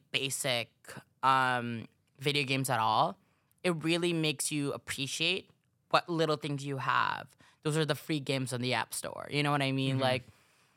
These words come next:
Speaker 1: and so when I finally moved to Qatar and I was finally able to get my own computer, candid, it was a MacBook where you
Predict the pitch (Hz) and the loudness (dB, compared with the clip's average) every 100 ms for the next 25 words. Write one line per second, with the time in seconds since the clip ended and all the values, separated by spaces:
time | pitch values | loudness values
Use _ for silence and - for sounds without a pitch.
0 | - - 175 160 - 170 156 151 - 147 | -20 -2 0 2 6 8 8 4 0 2
1 | 151 147 143 139 139 - _ _ _ _ | 4 4 2 0 -4 -8 _ _ _ _
2 | - 147 151 135 151 147 151 139 - 147 | 8 8 6 2 0 2 0 0 -2 0
3 | 131 131 131 127 127 127 127 131 - 143 | 4 8 8 8 6 4 2 0 2 2
4 | 139 143 135 135 143 - - - 151 143 | 2 0 -2 -4 -6 -10 -6 -2 0 2
5 | 139 135 147 131 143 139 131 131 127 123 | 0 0 -4 -4 -2 2 4 6 4 0
6 | - - _ _ _ - _ - 190 185 | -6 -20 _ _ _ -20 _ 4 4 6
7 | 165 151 147 139 147 175 - 131 120 - | 4 4 4 6 6 6 4 2 2 0
8 | 131 131 | -2 -4